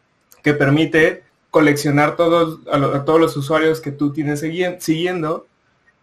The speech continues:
que usan ese sticker. Y eso es lo que hicieron, agarrar a todos los ingenieros, mandarlos para allá y hacer eso. Google hizo algo muy similar, por ejemplo,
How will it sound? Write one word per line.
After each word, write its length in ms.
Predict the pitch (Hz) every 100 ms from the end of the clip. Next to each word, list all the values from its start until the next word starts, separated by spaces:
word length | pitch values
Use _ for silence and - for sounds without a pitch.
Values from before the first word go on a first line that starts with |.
| _ _
que 120 | 139
usan 280 | 135 147 135
ese 180 | 123 123
sticker. 420 | - - - - - - _
Y 140 | 156 175
eso 160 | 180
es 60 | 196
lo 80 | 170
que 80 | 165
hicieron, 280 | 247 170
agarrar 360 | 135 120 131 143
a 100 | 147
todos 160 | 165 165
los 120 | 160
ingenieros, 440 | 175 214 196 180
mandarlos 360 | 156 113 113 123
para 180 | 156 180
allá 300 | 190 190 - _ _ _ -
y 80 | -
hacer 220 | - 120
eso. 180 | - _
Google 320 | - 214 214 208
hizo 120 | 214
algo 200 | 196 196
muy 160 | 190
similar, 420 | 185 180 151 151 135
por 100 | 131
ejemplo, 640 | 135 147 151 156 156